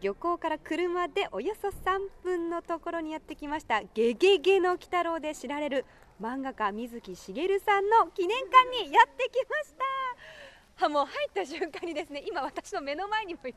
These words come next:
らっしゃるんですが、猫娘ちゃんと一緒にさっき、はい、バイバイ、<laughs> 写真も撮って、もうすでに楽しいです。ここの水木しげる記念館にやってくるまでも水木しげるロードを通ってきたんですが、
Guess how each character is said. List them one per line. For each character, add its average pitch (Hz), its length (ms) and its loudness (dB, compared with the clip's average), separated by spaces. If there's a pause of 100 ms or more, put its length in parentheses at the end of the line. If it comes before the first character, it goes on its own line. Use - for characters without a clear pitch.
(120)
ら 311 100 -2
っ 381 40 -4
し - 100 -20
ゃ - 20 -4
る 339 120 -8
ん 277 40 -14
で 277 80 -12
す 285 80 -14
が、 285 140 -10 (340)
猫 339 300 -2 (280)
娘 415 260 0
ち - 120 -6
ゃ 392 100 2
ん 370 80 -6
と - 60 -20 (480)
一 277 80 -10 (100)
緒 403 40 -2
に 381 80 -2
さ - 100 2
っ - 20 -2
き、 311 120 -6
は 339 80 -6
い、 - 20 -6
バ 494 80 -6
イ 466 40 -4 (600)
バ 466 60 4
イ、 - 40 0 (140)
<laughs> - 240 -12
写 392 80 0
真 359 180 -8
も 359 120 -6
撮 392 100 -8
っ 381 60 -8
て、 262 420 -4
も 339 60 -2 (180)
う - 20 -4
す - 140 -8
で 480 100 8
に 330 120 0
楽 285 300 4
し 453 200 2
い - 20 6
で 370 160 -2
す。 - 120 -18 (400)
こ 269 120 -10
こ 370 140 0
の 330 340 0
水 294 280 -8
木 269 140 -10
し 254 140 -10
げ 254 120 -2
る 233 80 -8
記 254 160 -8
念 277 180 -6
館 240 140 -6
に 208 100 -6
や 220 80 -4
っ 240 60 -8
て 330 120 -8
く 339 140 -6
る 330 120 -4
ま 311 120 -6
で 277 100 -4
も 233 160 -4
水 262 300 -6
木 262 120 -8
し - 140 -8
げ 302 120 -4
る 277 180 -6
ロ 381 220 6
ー - 20 -2
ド 233 160 6
を 185 80 0
通 285 160 -4
っ 262 40 0
て 233 120 -6
き - 60 -10
た 247 140 -10
ん 226 40 -10
で 226 80 -12
す 240 100 -14
が、 262 160 0